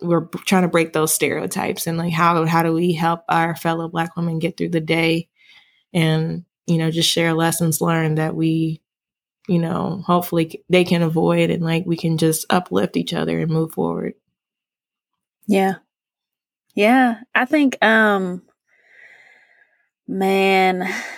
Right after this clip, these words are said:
Speaker 2: I think in twenty eighteen, when we first started chatting about this,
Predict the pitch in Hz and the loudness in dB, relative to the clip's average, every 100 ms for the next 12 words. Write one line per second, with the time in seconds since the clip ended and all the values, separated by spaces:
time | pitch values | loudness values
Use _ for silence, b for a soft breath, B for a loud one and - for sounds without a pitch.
0 | B B B B B B _ _ _ _ | B B B B B B _ _ _ _
1 | _ _ _ _ _ - 269 359 285 226 | _ _ _ _ _ -8 -2 0 2 0
2 | 208 233 214 196 180 175 214 185 175 170 | 0 0 2 2 2 0 -2 0 0 -2
3 | 170 170 170 180 170 165 170 - 170 170 | -2 -4 -2 -2 -2 -2 -2 -2 -4 -4
4 | - 160 165 175 156 180 - 175 175 196 | -2 -2 -2 -4 -4 -4 -4 -4 -4 -8
5 | - | -12